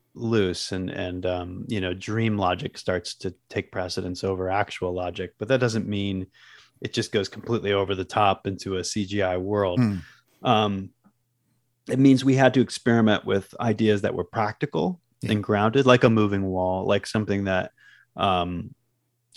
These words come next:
Speaker 1: we wouldn't have to fake, and that it would strike to the uncanny.
Speaker 2: Hmm.
Speaker 1: And I feel like when you're in that world, you try a lot of things. That's a, 'cause you don't know at the end of the day, um, what's gonna work. So I think most of what's on the cutting room floor was just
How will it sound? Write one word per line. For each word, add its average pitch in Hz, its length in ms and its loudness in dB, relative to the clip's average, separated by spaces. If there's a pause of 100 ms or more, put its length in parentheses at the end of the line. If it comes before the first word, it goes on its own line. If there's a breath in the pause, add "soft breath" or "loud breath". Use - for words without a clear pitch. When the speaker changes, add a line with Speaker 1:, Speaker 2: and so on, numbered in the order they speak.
(120)
Speaker 1:
we 113 120 0
wouldn't 120 260 8
have 117 200 4
to 101 100 -4
fake, 95 480 0
and 92 100 -4
that 90 120 -2
it 87 80 -4
would 87 140 -8
strike 95 340 -2
to - 60 -12
the 95 140 -2
uncanny. 92 720 -8
Speaker 2:
Hmm. 90 220 -8
Speaker 1:
And 101 100 0
I 101 60 -2
feel 123 140 2
like 110 140 2
when 110 120 2
you're 107 100 0
in 104 80 0
that 95 240 -2
world, 95 320 -2
you 95 100 -10
try 98 340 0
a 90 60 2
lot 90 220 2
of 87 80 -4
things. 92 400 -12
That's 98 220 -4
a, 87 60 -10 (400)
'cause 98 200 -8
you 113 80 -4
don't 110 280 4
know 101 220 0
at 95 140 -2
the - 100 -4
end 98 200 -6
of 92 80 -8
the 95 100 -6
day, 90 400 -2 (480 soft breath)
um, 92 320 -2
what's 104 220 -2
gonna 92 180 -6
work. 92 240 -4
So 131 100 6
I 143 60 10
think 160 160 6
most 127 420 6
of 104 100 0
what's 101 300 0
on 95 120 -2
the 90 80 -4
cutting 98 320 0
room 92 220 -4
floor 92 340 0
was 90 180 -8
just - 380 -10